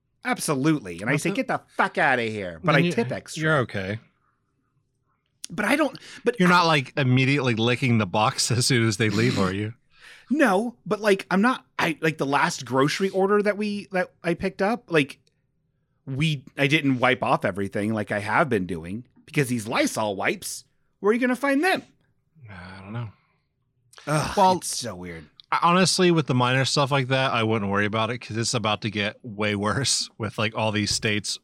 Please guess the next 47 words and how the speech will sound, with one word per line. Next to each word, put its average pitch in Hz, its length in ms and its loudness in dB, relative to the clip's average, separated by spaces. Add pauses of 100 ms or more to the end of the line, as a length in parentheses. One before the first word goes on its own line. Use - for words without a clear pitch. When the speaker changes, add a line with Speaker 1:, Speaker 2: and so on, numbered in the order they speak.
Speaker 2:
opening 98 380 -2
shit 110 300 -4
back 92 240 -10
up. 98 240 -10 (680)
Speaker 1:
Oh, 214 180 0
I 185 120 4
know, 185 280 2
and 170 120 4
I, 175 240 2
I, 190 240 4
it, 190 160 -2 (260)
I, 165 80 -12 (440)
I 151 120 2
don't 139 400 0
want 117 240 -4
it 175 180 0
to 214 80 0
happen, 202 540 0
but, 139 240 0
like, 123 200 2
there's 127 300 2
a 117 100 2
huge 151 380 -8
part 151 200 4
of 143 40 0
me 135 80 4
that's 113 220 -4
like, 117 240 0 (260)
when 139 160 2
there's 135 160 4
just 139 260 -2 (220)
piles 151 480 0
and 131 100 -4
piles 147 400 2
and 135 100 -2
piles 143 340 2
of 117 120 -8
corpses, 135 560 -2 (160)
I'm 147 100 2
gonna 143 120 2
be 135 60 6
like, 127 200 4
"Ha! - 260 4 (260)
Told 262 360 2
you 160 120 -2
so." 147 500 0 (120)
<laughs> 233 80 -4